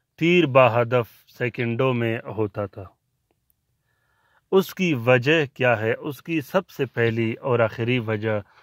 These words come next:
सख्त मेहनत, सख्त रियाजत थी। वो रियाजतें करते थे, वो मेहनत करते थे, वो सख्त से सख्त मेहनत करते थे। दूसरी बात यह है कि अल्लाह के वलियों के दिल में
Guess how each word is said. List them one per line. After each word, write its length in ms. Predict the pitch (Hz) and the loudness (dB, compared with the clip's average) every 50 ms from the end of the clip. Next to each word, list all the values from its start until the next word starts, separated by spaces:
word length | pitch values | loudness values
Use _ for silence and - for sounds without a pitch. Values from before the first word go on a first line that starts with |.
| - - - _ _ - - | -20 -20 -20 _ _ -16 -6
सख्त 360 | - - 165 160 - - 135 | 0 0 0 0 -2 -6 -6
मेहनत, 400 | 135 123 117 113 113 113 117 110 _ - - _ _ _ _ - | -4 -2 -2 -2 -2 -4 -4 -6 _ -14 -20 _ _ _ _ -16
सख्त 380 | - - 151 127 - - - - | -8 -6 -6 -6 -6 -10 -10 -8
रियाजत 400 | 110 107 110 110 107 101 110 107 | -6 -4 -2 -2 -2 -2 -4 -8
थी। 120 | - _ _ _ _ _ _ _ _ _ _ _ _ _ _ _ _ _ _ _ _ _ _ _ _ _ - | -8 _ _ _ _ _ _ _ _ _ _ _ _ _ _ _ _ _ _ _ _ _ _ _ _ _ -6
वो 200 | - 127 151 156 151 | 2 4 6 8 8
रियाजतें 580 | 135 127 131 131 127 120 127 120 - 151 151 | 8 8 6 6 6 4 0 -4 -2 -4 -4
करते 400 | 127 - 120 110 107 - 120 117 | -2 -4 -6 -6 -6 -6 -8 -8
थे, 240 | 104 - - 110 110 | -8 -8 -8 -8 -8
वो 260 | 110 107 110 131 143 135 | -6 -4 -2 0 0 0
मेहनत 580 | 123 117 117 113 107 95 120 127 147 147 - _ | 0 -2 -2 -2 -2 -2 0 0 0 -2 -2 _
करते 360 | - 127 120 110 - 123 113 | -2 -2 -2 -2 -2 -6 -6
थे, 200 | 107 - - 113 113 | -6 -4 -4 -4 -4
वो 320 | 110 117 135 147 135 127 _ _ _ _ _ _ _ _ - | -2 2 2 2 2 2 _ _ _ _ _ _ _ _ -14
सख्त 360 | - - 208 196 - - - | -4 -2 -2 -2 -2 -4 -6
से 80 | 147 131 | -6 -4
सख्त 320 | - - 127 - - - | 0 0 0 0 0 -6
मेहनत 360 | 120 117 113 110 113 117 110 - | -4 -2 -2 -2 -2 -4 -6 -6
करते 340 | - 113 113 104 - 120 107 | -6 -6 -6 -6 -6 -14 -12
थे। 180 | - 117 113 107 _ _ _ _ _ _ _ - | -8 -8 -10 -10 _ _ _ _ _ _ _ -12
दूसरी 520 | - 135 131 156 185 196 165 - 180 175 170 | -10 -4 2 4 4 4 4 2 0 0 2
बात 320 | 139 135 131 123 113 - 131 | 4 4 4 4 4 0 -4
यह 140 | 131 120 | -2 -2
है 160 | 110 113 113 110 | 0 -2 -2 -4
कि 140 | - - 139 - - | -4 -8 -10 -6 -4
अल्लाह 360 | 143 127 120 120 127 131 127 | -4 -2 0 4 4 4 4
के 140 | 113 - 123 113 | 2 0 -6 -4
वलियों 420 | 107 113 113 117 117 127 127 117 | -2 -2 -2 -2 -2 -2 -4 -4
के 160 | 107 - 113 110 | -6 -6 -8 -4
दिल 220 | 113 123 117 113 | -4 -4 -2 -2
में 320 | 110 110 110 110 110 107 | -2 -2 -2 -2 -2 -4